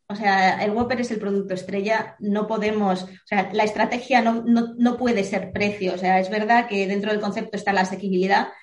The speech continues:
pero no, no nos podemos quedar ahí.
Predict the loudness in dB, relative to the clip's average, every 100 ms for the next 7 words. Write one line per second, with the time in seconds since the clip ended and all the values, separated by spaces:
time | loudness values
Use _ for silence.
0 | _ -2 2 0 0 2 2 0 -2 0
1 | 0 0 -2 -8 -4 2 6 8 8 8
2 | 2 -4